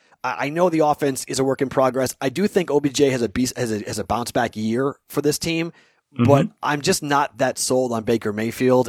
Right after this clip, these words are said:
Speaker 1: and I'm just, I don't like the fact that rookie coaches coming in, taking over during covid nineteen pandemic time is, is, is smart week one.
Speaker 2: Okay. Okay. That's fine. Okay. Uh, I think we're probably on different sides of this one, so that's why I'm kind of saving it here to the end.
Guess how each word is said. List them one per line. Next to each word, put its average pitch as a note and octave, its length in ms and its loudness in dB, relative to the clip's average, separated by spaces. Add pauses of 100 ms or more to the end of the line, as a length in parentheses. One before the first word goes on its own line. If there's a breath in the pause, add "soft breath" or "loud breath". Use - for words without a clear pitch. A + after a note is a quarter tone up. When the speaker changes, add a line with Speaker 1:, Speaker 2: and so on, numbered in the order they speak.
Speaker 1:
and A#2 140 -6
I'm G#2+ 120 -6
just, B2 360 0
I A2 80 -8
don't A#2+ 280 0
like A2 360 -2
the A2 80 -10
fact A2 260 -4
that G2 140 -8
rookie G#2+ 420 -4 (320 soft breath)
coaches G#2 460 0
coming G2 320 -6
in, G2 180 -4
taking G2 320 -4
over F#2+ 480 -2
during F#2+ 440 -6 (100)
covid G2 240 0
nineteen F#2+ 440 -4
pandemic F2+ 460 -6
time E2+ 300 -4
is, - 180 -8 (380 soft breath)
is, G2+ 280 -4 (140)
is G#2 140 -4
smart F#2 400 -2
week F2 180 -8
one. D2+ 300 -8 (160)
Speaker 2:
Okay. E3+ 320 4 (360)
Okay. B2+ 260 -2 (180)
That's A#2 180 -2
fine. G#2+ 200 2
Okay. C3 320 0 (120)
Uh, A#2+ 320 8
I C3 140 4
think - 480 -8
we're F3+ 180 0
probably C#3 640 -2
on A#2+ 120 2
different A2 300 0
sides F2+ 300 0
of D#2+ 60 -12
this E2+ 200 -8
one, F#2 140 -6
so F#2+ 240 0
that's G2 180 0
why G#2+ 140 2
I'm F#2+ 80 -6
kind G2+ 180 -4
of - 80 -14
saving G2 380 -4
it F2+ 100 -8
here G2+ 200 -4
to - 140 -12
the G2+ 140 -6
end. F#2+ 160 -4